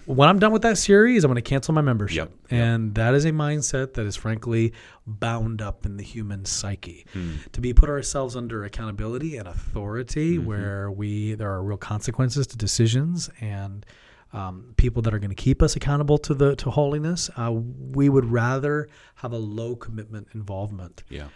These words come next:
Speaker 1: uh, to a church. And this is one of those things that if you join Heritage, um, anybody is welcome, anybody can come.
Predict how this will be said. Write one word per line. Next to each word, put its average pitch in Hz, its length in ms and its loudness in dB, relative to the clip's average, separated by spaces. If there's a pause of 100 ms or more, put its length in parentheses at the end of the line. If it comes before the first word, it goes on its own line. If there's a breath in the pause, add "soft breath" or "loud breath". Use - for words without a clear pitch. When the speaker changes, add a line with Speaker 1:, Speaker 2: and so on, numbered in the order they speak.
(140 soft breath)
Speaker 1:
uh, 98 260 -8
to - 140 -8
a 95 40 -10
church. - 440 -4 (360 loud breath)
And 127 140 -6
this 135 140 -6
is 185 80 2
one 190 140 2
of 160 100 4
those 131 180 4
things 135 240 -2
that 107 140 -2
if 95 100 -10
you 117 60 -4
join 117 320 -6
Heritage, 120 640 -6 (180)
um, 127 220 -4
anybody 151 380 0
is 120 100 0
welcome, 101 380 -4 (140)
anybody 110 420 -2
can 98 180 -8
come. 90 360 -6